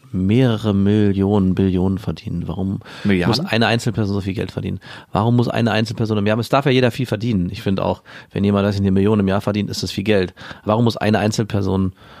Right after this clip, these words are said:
Speaker 1: fünfzehn Millionen im Jahr verdienen? Ich glaub, ich würde es deckeln.
Speaker 2: Das ist ein sehr, sehr guter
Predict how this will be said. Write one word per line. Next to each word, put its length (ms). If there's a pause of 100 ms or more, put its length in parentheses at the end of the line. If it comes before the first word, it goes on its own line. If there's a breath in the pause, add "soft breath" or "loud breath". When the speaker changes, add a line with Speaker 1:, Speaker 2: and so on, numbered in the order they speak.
(200 loud breath)
Speaker 1:
fünfzehn 360
Millionen 220
im 80
Jahr 100
verdienen? 240
Ich 80
glaub, 120
ich 80
würde 100
es 60
deckeln. 360 (100)
Speaker 2:
Das 120
ist 100
ein 160
sehr, 240
sehr 140
guter 380